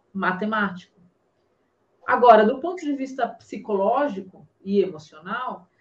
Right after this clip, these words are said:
se eu pon-, parto do princípio de estudar comportamentos, sabendo como as pessoas, como eu me comporto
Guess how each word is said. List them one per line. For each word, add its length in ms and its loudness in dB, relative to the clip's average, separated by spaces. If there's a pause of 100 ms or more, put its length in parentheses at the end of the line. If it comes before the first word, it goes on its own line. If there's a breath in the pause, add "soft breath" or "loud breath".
(260)
se 240 -4
eu 300 0
pon-, 260 0
parto 460 -4
do 220 -6
princípio 920 -8
de 280 -8
estudar 920 0
comportamentos, 1200 -6
sabendo 600 -4
como 260 0
as 140 -4
pessoas, 540 -4
como 280 4
eu 220 8
me 120 -4
comporto 600 -6